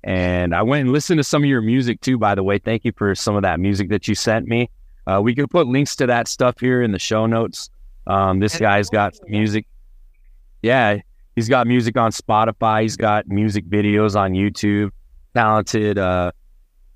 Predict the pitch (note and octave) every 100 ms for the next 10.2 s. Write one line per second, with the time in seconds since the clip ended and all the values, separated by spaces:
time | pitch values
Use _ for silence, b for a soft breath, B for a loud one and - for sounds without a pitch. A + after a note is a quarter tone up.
0 | - A2+ B2 A#2+ - E3+ F#3+ F#3 F3 D#3+
1 | C3 C#3 - C#3+ D#3 G3+ A#3+ _ _ -
2 | C3+ A#3 - - C3 B2 A2+ - F3+ -
3 | C3 G#2+ - G#2+ G#2 - A#2+ A#2+ A#2+ A2
4 | G2 F#2 G2 G2+ A2+ - A2 G2+ - C#3+
5 | C#3 C3+ B2+ A2 A2 G#2 G2+ G2+ A2+ G2
6 | G2 - F2+ D#2+ - - - - - _
7 | _ _ _ - G3 A3+ G3+ F3 E3+ D#3
8 | B2+ - - - E3 G3+ G3 G#3 G#3+ G#3
9 | - C#3 C#3 D3 C#3+ C#3 D3 D3 E3+ C3
10 | B2+ G#2